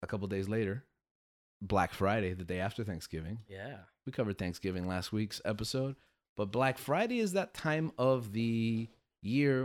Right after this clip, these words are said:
Speaker 1: where everyone incessantly shops irrationally and buys a bunch of stuff that they don't really need.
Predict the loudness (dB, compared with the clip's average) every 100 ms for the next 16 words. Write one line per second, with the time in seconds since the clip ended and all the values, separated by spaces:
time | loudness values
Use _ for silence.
0 | -2 -2 0 2 0 -2 -2 -2 0 2
1 | 4 4 2 0 -2 -2 -2 -2 -2 -2
2 | -2 -2 -4 -2 -2 -2 -4 -4 -4 -4
3 | -4 -4 -4 -6 -8 -6 -6 -6 -6 -4
4 | -6 -8 _ -10 -6 -4 -2 -4 -8